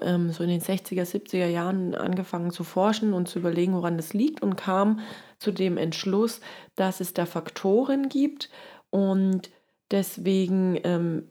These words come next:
ist wirklich jedes Leben, auch wenn man vielleicht ähnliche Schicksalsschläge, die kann man ja miteinander vergleichen. Also zum Beispiel... Ähm,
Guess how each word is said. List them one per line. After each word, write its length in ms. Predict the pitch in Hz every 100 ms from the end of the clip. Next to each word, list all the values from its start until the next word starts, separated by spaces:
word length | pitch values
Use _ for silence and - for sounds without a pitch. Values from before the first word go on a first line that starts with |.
| 214
ist 180 | 214
wirklich 340 | 185 196 196 -
jedes 580 | 175 196 220 214 220 -
Leben, 440 | 180 190 226 220
auch 280 | - 170 175
wenn 120 | 185
man 160 | 214 214
vielleicht 420 | 214 185 180 -
ähnliche 320 | - 202 190 170
Schicksalsschläge, 1200 | - 214 - 190 180 - - - 175 214 226
die 80 | -
kann 240 | - - 196
man 120 | 202
ja 100 | 165
miteinander 500 | 160 160 156 160 165
vergleichen. 500 | 190 180 147 160 160
Also 180 | 156 170
zum 180 | 170 185
Beispiel... 380 | 180 - 185 180 - - - -
Ähm, 480 | 180 185 185 180